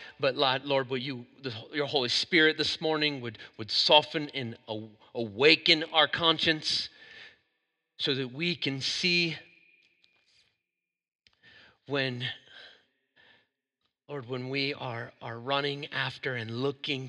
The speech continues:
to, uh, this world to satisfy us, when we are looking for security that comes from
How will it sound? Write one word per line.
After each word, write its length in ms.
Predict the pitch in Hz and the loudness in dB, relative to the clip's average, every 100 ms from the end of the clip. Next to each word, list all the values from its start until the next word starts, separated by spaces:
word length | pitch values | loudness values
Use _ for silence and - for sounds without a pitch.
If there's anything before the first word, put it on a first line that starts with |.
| - | -6
to, 300 | 139 131 117 - - - 131 | -6 -6 -10 -14 -18 -12 -8
uh, 160 | 123 | -6
this 260 | 120 127 - 113 | -4 -6 -6 -8
world 480 | 131 135 131 120 107 | -6 -4 -4 -6 -8
to 160 | - 113 | -8 -6
satisfy 960 | - 143 135 131 - - 135 113 107 - | -4 -2 -2 -2 0 0 -2 -4 -8 -12
us, 320 | 117 - 110 - _ _ _ _ _ _ _ _ _ _ _ _ _ _ - | -14 -14 -14 -16 _ _ _ _ _ _ _ _ _ _ _ _ _ _ -14
when 140 | 127 | -8
we 80 | 135 | -4
are 100 | 120 | -4
looking 420 | 120 135 - 127 | -4 -4 -4 -8
for 140 | - | -6
security 680 | 123 - - - 135 131 117 | -2 -2 -2 -4 -4 -4 -6
that 180 | 113 123 | -8 -8
comes 380 | - 135 131 - | -8 -8 -4 -6
from 400 | - 135 120 113 | -6 -8 -8 -12